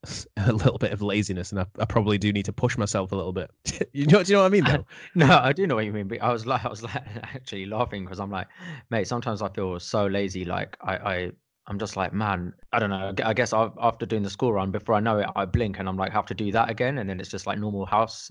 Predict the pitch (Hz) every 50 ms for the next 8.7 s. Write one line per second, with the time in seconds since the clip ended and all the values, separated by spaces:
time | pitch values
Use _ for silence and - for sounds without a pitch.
0 | - - 107 104 107 107 - 110 110 113 123 135 - - - - _ _ _ -
1 | - - - - - 104 107 98 95 95 107 107 - 107 98 95 - - - 104
2 | - - - 120 107 101 95 98 95 90 - _ _ _ _ - 104 101 98 95
3 | - 98 95 90 - 101 98 - - 101 95 95 - 101 95 90 - - - 101
4 | 104 104 - 104 104 101 98 90 90 87 82 - - - - 92 92 90 87 95
5 | 104 - _ _ _ _ - - - - - _ - 107 101 - - - - _
6 | _ - - 185 254 269 226 147 110 101 - - - - - 117 - - 131 131
7 | 165 175 151 156 143 123 120 - - 113 - 135 127 117 107 90 92 95 98 87
8 | 90 101 98 101 113 131 127 123 123 123 110 107 - -